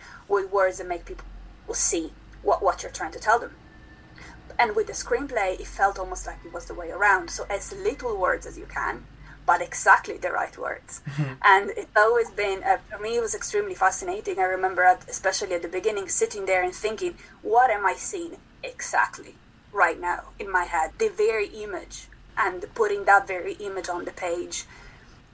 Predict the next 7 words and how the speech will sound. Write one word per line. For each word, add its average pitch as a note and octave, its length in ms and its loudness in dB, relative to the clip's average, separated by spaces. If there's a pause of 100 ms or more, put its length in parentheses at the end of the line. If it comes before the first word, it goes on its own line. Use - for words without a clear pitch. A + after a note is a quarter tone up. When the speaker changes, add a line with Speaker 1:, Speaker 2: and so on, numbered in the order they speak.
(280)
Speaker 1:
as G#3 180 4
precise F#3 560 4
as F#3 120 -8
possible, - 600 -2 (160)
and F#3 140 0
also F3+ 340 -2
then E3+ 380 -4